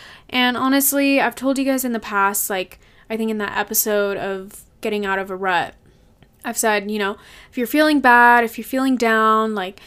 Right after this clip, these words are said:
if you're in a rut, like, it's okay to, like, feel the way you feel for some time, but don't let yourself stay there. And I was feeling the way I needed to feel, and I needed to, like,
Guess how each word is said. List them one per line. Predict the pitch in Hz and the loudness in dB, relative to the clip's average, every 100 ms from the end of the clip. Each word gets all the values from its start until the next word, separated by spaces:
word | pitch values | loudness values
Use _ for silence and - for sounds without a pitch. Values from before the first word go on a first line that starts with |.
| - - _ | -20 -20 _
if | - | -4
you're | 220 | -2
in | 226 269 | 0 0
a | |
rut, | 254 226 220 196 | 4 6 6 4
like, | 202 - _ _ _ _ _ | -6 -8 _ _ _ _ _
it's | 254 | 0
okay | 254 233 226 233 220 226 | 0 0 -2 0 2 0
to, | - | -4
like, | 220 190 190 | -4 -6 -8
feel | - - - 214 214 214 214 | -14 -12 -6 -2 0 2 0
the | 214 | 0
way | 208 208 | 0 0
you | 208 | -2
feel | 208 - 202 202 208 233 | -6 -8 -4 -2 -2 -4
for | 247 269 | -2 -2
some | 262 285 277 | -2 -2 -2
time, | 269 285 294 285 | -2 -2 0 -2
but | 220 | -2
don't | 208 196 - | -4 -6 -8
let | - | -10
yourself | 247 240 285 285 | -8 -6 -4 -4
stay | - - 185 | -4 -6 -8
there. | 180 - - - - - - - - | -8 -8 -8 -12 -18 -20 -20 -20 -10
And | 233 226 233 226 | -6 -4 -4 -2
I | - | 0
was | 349 359 | 0 0
feeling | 392 392 | 0 2
the | 403 | 2
way | 359 339 | 2 0
I | |
needed | 330 311 311 | -2 -4 -4
to | |
feel, | 320 285 254 247 | -4 -2 0 0
and | 254 - 220 | -2 -2 -4
I | |
needed | 226 233 247 262 | -4 -4 -4 -6
to, | - 269 | -4 -2
like, | 262 240 240 - | 0 0 -2 -8